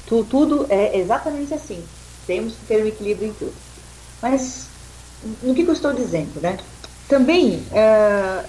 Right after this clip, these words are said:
vamos supor que você já co-, né, já tenha consciência disso agora e já tá praticando, ok? Tudo que eu observo, eu, eu colapso a minha met-, a minha realidade, eu materializo a minha realidade.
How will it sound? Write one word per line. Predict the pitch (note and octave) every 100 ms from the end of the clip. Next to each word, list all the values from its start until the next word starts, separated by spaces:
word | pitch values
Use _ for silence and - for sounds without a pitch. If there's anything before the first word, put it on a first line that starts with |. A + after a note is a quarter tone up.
| -
vamos | B3+ G#4
supor | - - D4
que | D4
você | C#4+ C4+ G#3 E3+
já | G#3+
co-, | D4 D4+ -
né, | A3+ C#4+ B3+
já | C4+ - -
tenha | D#4 E4+
consciência | D#4+ D4 - B3 A#3 G#3+
disso | G3 G#3
agora | F#3 F3 F#3+ D#4 - -
e | G#3+
já | A3
tá | A3+
praticando, | A#3 C#4 - F4+ D4+ F#3 E3 D#3 - - -
ok? | F3 - G#3+ C4+ C4+ - - -
Tudo | D#4+ F4
que | D#4+
eu | C4+
observo, | A3+ A3+ G#3+ G#3+ G#3 G3+ F#3 -
eu, | F#3+ F#3 F3+ F3 E3+ -
eu | F3 F3 E3+ E3 -
colapso | G3 E3+ F#3 - - C4+ C#4 - - - -
a | F#3+
minha | F#3+ F#3+
met-, | F#3+ F#3 G3
a |
minha | F#3 F#3
realidade, | F3 F#3 E3 E3 G3 C#4
eu | A#3+
materializo | A3 G#3+ G3+ F#3+ A3+
a | G#3
minha | G3
realidade. | F#3 F3+ E3+ E3 F#3+ B3+